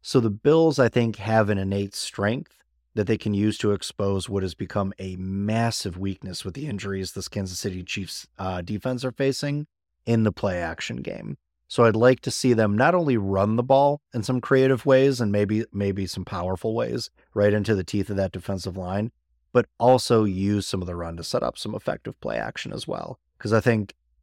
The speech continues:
I think this is a game where we're gonna see the Buffalo Bills potentially take the top off this Kansas City Chiefs defense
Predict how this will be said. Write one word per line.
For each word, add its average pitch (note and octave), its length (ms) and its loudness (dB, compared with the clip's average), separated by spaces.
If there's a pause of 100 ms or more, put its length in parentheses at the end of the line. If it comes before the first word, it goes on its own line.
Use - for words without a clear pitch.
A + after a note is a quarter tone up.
(420)
I C#3+ 160 4
think C#3+ 220 0
this A#2+ 180 0
is G2 80 -6
a G2 60 -4
game F2+ 240 -4
where F2 100 -4
we're E2+ 80 -4
gonna E2+ 160 -8
see F#2 160 -6
the F#2 80 -6
Buffalo - 380 -6
Bills A1+ 320 -6
potentially F#2 540 -6
take F2+ 240 -6
the - 80 -14
top - 340 -10
off - 160 -8
this - 180 -12
Kansas F2+ 320 -10
City B2 220 -6
Chiefs G2+ 340 -6
defense A2+ 600 -6